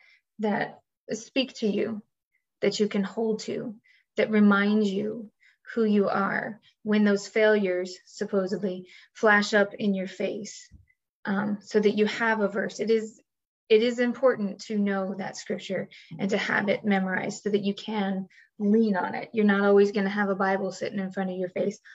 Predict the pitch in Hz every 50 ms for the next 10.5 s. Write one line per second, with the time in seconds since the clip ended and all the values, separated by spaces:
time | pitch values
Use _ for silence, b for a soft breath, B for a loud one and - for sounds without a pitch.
0 | B B B - 220 220 220 233 233 208 240 233 220 214 214 202 202 190 190 208
1 | 202 190 196 208 196 - - - _ _ _ _ - 202 214 208 196 190 214 202
2 | 196 202 190 190 185 185 185 185 185 185 202 196 196 185 180 180 175 - 208 185
3 | 180 190 196 - B B B B B B B B - 220 208 196 190 180 175 180
4 | 185 185 202 254 - _ _ _ _ _ _ _ _ _ _ _ _ _ _ _
5 | _ _ _ _ _ _ _ - - 226 220 214 226 254 254 - - 254 240 226
6 | 220 196 165 - - - _ _ _ - - - 262 254 269 - - - - 220
7 | 214 202 214 202 208 233 247 208 214 220 208 214 214 208 202 - - 196 190 190
8 | - 208 208 - 220 180 180 190 - - - 220 208 214 214 214 214 202 190 190
9 | 190 - - 185 185 - 190 - _ - 185 170 180 - _ - 208 196 202 202
10 | - - 208 196 190 190 190 185 190